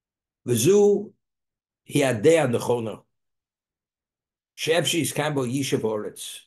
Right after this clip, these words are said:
Interesting. Rambam concludes that the only way you're able to maintain, maintain society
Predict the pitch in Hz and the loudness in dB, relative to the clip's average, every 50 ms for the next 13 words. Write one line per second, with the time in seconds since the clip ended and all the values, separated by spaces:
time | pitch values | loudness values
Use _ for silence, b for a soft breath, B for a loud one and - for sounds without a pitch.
0 | _ _ _ _ _ _ _ _ _ _ _ _ _ _ _ _ _ - 123 127 | _ _ _ _ _ _ _ _ _ _ _ _ _ _ _ _ _ -10 -10 -8
1 | - 113 110 - - 101 - - - - _ _ _ _ _ _ _ _ - 117 | -8 -8 -10 -8 -10 -10 -12 -12 -16 -20 _ _ _ _ _ _ _ _ -6 -4
2 | 123 139 147 156 151 127 - - - - 127 127 120 - - 110 113 123 131 151 | -2 -2 0 0 -2 -2 -4 -8 -10 -8 -6 -6 -6 -6 -6 -8 -8 -2 -2 0
3 | 170 170 170 160 160 139 127 123 135 143 147 139 123 - 117 107 110 113 110 113 | 0 2 2 2 2 2 2 2 0 0 0 0 -2 -4 -4 -6 -4 -4 -6 -6
4 | - 139 - - - - _ - 110 113 110 - 151 151 151 147 - 139 131 - | -8 -10 -10 -10 -16 -20 _ -8 -6 -6 -6 -2 -2 -2 -2 0 0 -2 -2 0
5 | - 127 120 117 110 92 90 90 - - | -2 -2 -2 -2 -4 -4 -6 -12 -14 -16